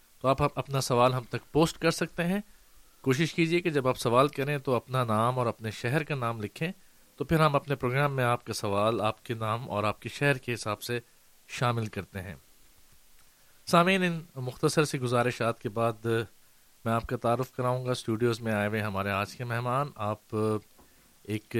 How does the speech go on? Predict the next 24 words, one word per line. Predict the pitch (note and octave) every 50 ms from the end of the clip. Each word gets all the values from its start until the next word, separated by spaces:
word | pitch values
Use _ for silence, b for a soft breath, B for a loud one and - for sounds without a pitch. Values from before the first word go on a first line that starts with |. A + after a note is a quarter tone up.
| A2 A2
جانی | A#2 A2+ A#2+ C#3
پہچانی | C3+ - C3+ B2+ - C#3+ C3+ C3+ C#3 C#3+
علمی | C#3 C3+ C3+ C3+
شخصیت | - - B2 - - - B2+ C3+ C3 - -
ہیں، | C#3 C3+ C3+ C#3+ C#3 - - - - - - - - - - - -
اس | - A#2+ A#2 A#2
وقت | A#2+ A#2+ A2+ - _ - A#2+ A2+ A#2 G#2+ - - - - - -
جامعہ | A2+ A#2+ A#2 A#2 A#2+ A#2+
احمدیہ | A#2+ A2+ A2+ A#2 A#2+ A2 A2+ A#2 A2
کینیڈا | G#2+ - A2+ A2+ A2+ A2+ A2+ A2+
میں | A2 G#2+ G2+
پروفیسر | F2+ - F#2+ - - G#2+ G2+ - - D3+ C#3 D3
ہیں۔ | D3+ D3+ D3+ - b b b b b b b b b -
مختلف | D3+ C#3+ - F#3 F3 F3 E3+ - - - - - -
فورمز | D#3 D#3 D#3 E3 E3+ E3 - -
کے | - C#3+
اوپر | C#3+ C3+ B2+ - C3 C3 B2+
آپ | A#2+ A#2 A2+ - -
نے | B2 B2 B2 B2 A#2+ A#2 - - -
اسلام | - - - C3 A#2+ A#2+ A#2+ A#2+
اور | A#2 A#2
احمدیت | A#2 A#2 A#2+ A2+ A#2 B2 A#2+ - -
کا | B2+
موقف | A2+ G#2+ G#2 G2+ - - - A2+ - - - -